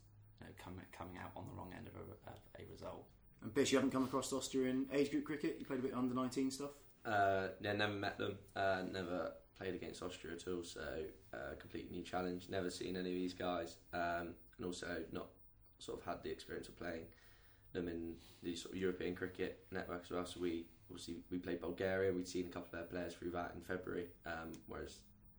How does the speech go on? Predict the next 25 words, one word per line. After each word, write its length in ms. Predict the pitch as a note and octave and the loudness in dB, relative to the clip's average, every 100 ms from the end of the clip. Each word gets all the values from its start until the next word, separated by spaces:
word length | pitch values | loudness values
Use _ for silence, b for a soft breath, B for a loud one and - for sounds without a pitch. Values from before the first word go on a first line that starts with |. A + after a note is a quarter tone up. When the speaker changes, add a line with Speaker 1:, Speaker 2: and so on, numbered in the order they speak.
| - - - | -20 -14 -10
Speaker 3:
Austria, 400 | - - F2 E2+ - | -8 -4 -4 -4 -6
completely 400 | F2+ F2 E2+ E2+ | -8 -6 -4 -4
new. 280 | F2 F2 E2+ - - | -2 -2 -4 -12 -12
Um, 300 | F2+ D#2+ F2 | -12 -10 -8
so 120 | G2+ G2 | -4 -2
Speaker 2:
Yeah. 60 | E2 - B B B B B | -4 -8 B B B B B
Speaker 3:
we'll 80 | - | -4
see 120 | - | 2
what 100 | G2 | 4
they've 120 | F2+ F#2 | 2 0
got 160 | F#2+ | -2
to 140 | G2 F#2+ | 2 2
offer. 260 | - - - F#2+ - | 2 -4 -6 -14 -4
Speaker 2:
I 60 | C3 | 0
think 140 | D3 | 4
that's 160 | C3+ A#2 | 4 6
one 180 | C3 C3 | 6 6
thing, 200 | B2 A2+ | 4 2
sort 160 | A#2+ | 2
of 60 | A2+ | 4
the 100 | A2 | 2
takeaway 540 | - - A#2+ A2+ A2 | 4 4 4 4 4
from 140 | G#2+ A#2 | 4 2
this 200 | B2+ - | 2 2
tournament 420 | G2+ G2+ G#2 | 0 0 -2